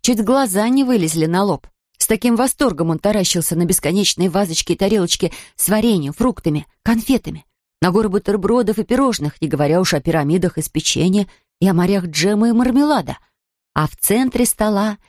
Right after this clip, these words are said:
на самом почётном месте, стоял большой кремовый торт. Сверху на нём были выведены какие-то иностранные слова.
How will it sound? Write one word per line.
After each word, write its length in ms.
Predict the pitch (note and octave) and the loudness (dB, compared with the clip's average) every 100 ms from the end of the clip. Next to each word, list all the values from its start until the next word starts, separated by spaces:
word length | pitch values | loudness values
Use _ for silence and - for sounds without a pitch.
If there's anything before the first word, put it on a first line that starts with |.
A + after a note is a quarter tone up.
| _ - | _ -2
на 140 | D#3+ | 0
самом 400 | F3+ - G#3+ G3 | 0 0 2 2
почётном 540 | E3 D#3+ F3+ - D3+ D3+ | 0 -2 -2 -2 -4 0
месте, 340 | G3 A3+ - | 0 0 -4
стоял 320 | - D#3 D#3+ | -2 -2 -2
большой 400 | D3+ C#3+ - A#3 | -4 -4 -2 -2
кремовый 460 | - E3+ F3+ D3+ E3+ | -2 -2 -2 -2 -4
торт. 420 | - F3+ - _ _ _ _ _ _ | -2 -6 -6 _ _ _ _ _ _
Сверху 360 | - E3+ C#3 D#3 | 0 2 0 -2
на 80 | D3 | 0
нём 180 | D#3 | 2
были 240 | D#3 D#3 D3+ - - | 2 2 0 -6 -2
выведены 420 | E3+ D#3 D3+ D#3 | 0 2 0 0
какие-то 360 | D#3 D3+ D#3 E3+ | -2 -2 -2 0
иностранные 500 | D#3 - C#3+ C#3+ C3+ | -2 -2 -2 0 -2
слова. 480 | - C3 D3+ G3+ | -2 -2 0 -2